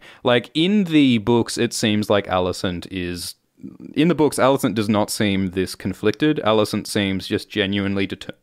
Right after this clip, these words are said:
genuinely determined to get her son Aegon on the throne and screw over Rhaenyra. Like, um,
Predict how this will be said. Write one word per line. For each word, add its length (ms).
genuinely 520
determined 560
to 360
get 180
her 100
son 160
Aegon 260
on 140
the 80
throne 360
and 460
screw 440
over 360
Rhaenyra. 720
Like, 460
um, 340